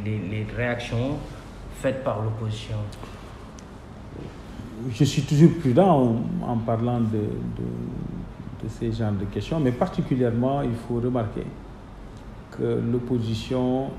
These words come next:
Speaker 2: sénégalaise, tout au moins une partie de l'opposition, a une fâcheuse tendance à la manipulation, à la désinformation, à des déclarations qui sont en général des contre-vérités. Pour exemple, je vous rappelle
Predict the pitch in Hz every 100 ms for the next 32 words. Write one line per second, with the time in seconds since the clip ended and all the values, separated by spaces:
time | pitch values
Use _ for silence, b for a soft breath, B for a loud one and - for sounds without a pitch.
0 | - - - - 117 110 110 120 139 135
1 | - - - - 120 120 123 123 120 -
2 | 123 110 113 110 127 117 113 107 113 101
3 | 107 143 143 - 151 147 143 - 185 -
4 | 185 170 160 - - 135 120 107 - -
5 | - - - B B B - 127 120 131
6 | 139 135 131 120 110 - 120 123 127 147
7 | - - - - - - - - 123 110
8 | 127 127 123 120 120 117 117 110 123 123
9 | 127 131 143 - - - - - - -
10 | 117 117 113 113 120 113 113 - 131 131
11 | 127 123 - 113 - 117 113 113 123 110
12 | 110 113 113 117 120 127 - 120 117 110
13 | 110 107 - - - 127 117 110 139 151
14 | 147 120 113 113 113 131 156